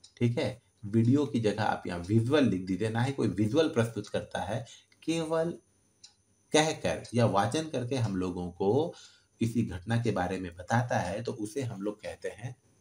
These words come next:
ड्राई एंकर। अब हम लोग आते हैं फोन इन पर।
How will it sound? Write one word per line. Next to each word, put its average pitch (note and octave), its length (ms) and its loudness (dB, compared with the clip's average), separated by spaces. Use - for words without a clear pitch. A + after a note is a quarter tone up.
ड्राई G2 520 2
एंकर। E2+ 540 -6
अब D3+ 100 8
हम C#3+ 140 2
लोग C3+ 160 2
आते A#2+ 260 2
हैं A2+ 340 -2
फोन D#3 220 6
इन G2 220 0
पर। E2 340 -6